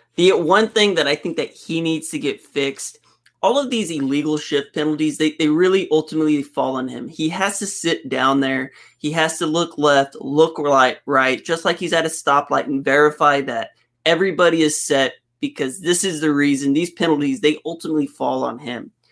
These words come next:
But otherwise, he played mistake-free football. He's not turning the ball over. He did not this week. And it, it, again, it was the reason we won this game. And he was a major factor for us down the stretch.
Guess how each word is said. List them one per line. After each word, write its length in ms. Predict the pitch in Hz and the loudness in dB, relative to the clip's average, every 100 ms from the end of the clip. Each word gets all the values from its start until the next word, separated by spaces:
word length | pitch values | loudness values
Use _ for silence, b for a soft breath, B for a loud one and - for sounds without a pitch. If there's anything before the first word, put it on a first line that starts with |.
| _ _ _ | _ _ _
But 340 | - 170 - _ _ _ _ - | 4 4 4 _ _ _ _ 0
otherwise, 460 | 190 233 147 131 | 4 6 4 0
he 80 | 156 | -2
played 240 | - 208 170 | -4 -4 -4
mistake-free 600 | - 160 151 - 147 135 | -4 -2 -2 -4 -8 -6
football. 680 | - 170 - 135 127 - _ | 0 0 0 -2 -2 -8 _
He's 200 | - 139 | -8 -2
not 240 | 156 - | 0 0
turning 240 | 185 175 170 | -2 0 0
the 80 | |
ball 320 | 139 131 135 139 | 0 2 2 2
over. 240 | 139 139 | 0 -2
He 220 | 139 165 | -2 -4
did 120 | 156 | -2
not 360 | 151 143 - - | 2 0 0 2
this 260 | 151 147 147 | 2 2 -2
week. 260 | 135 127 | -4 -2
And 120 | 156 | -2
it, 160 | 165 165 | -2 0
it, 140 | 165 - - - | -4 -4 -10 -4
again, 340 | 151 156 135 | 2 2 2
it 80 | 127 | 2
was 200 | 147 151 | 0 0
the 100 | 160 | 0
reason 420 | 143 147 151 156 | 2 4 2 2
we 100 | 147 | 0
won 280 | 135 139 139 | 0 2 2
this 180 | 131 - | 0 -4
game. 400 | - 135 123 131 _ b b b - | -8 -6 -6 -8 _ b b b -8
And 180 | 135 | -2
he 140 | 139 160 | 2 2
was 120 | 147 | 4
a 100 | 143 | 4
major 440 | 135 139 143 139 | 4 4 2 0
factor 640 | 135 139 127 - 127 123 131 _ _ | 0 0 -2 -4 -8 -8 -10 _ _
for 300 | - 143 131 | -4 0 0
us 320 | 123 123 - | 0 -4 -10
down 320 | - 139 135 135 | -8 -6 -4 -6
the 60 | |
stretch. 580 | 127 - 131 - - - | -12 -8 -6 -8 -12 -20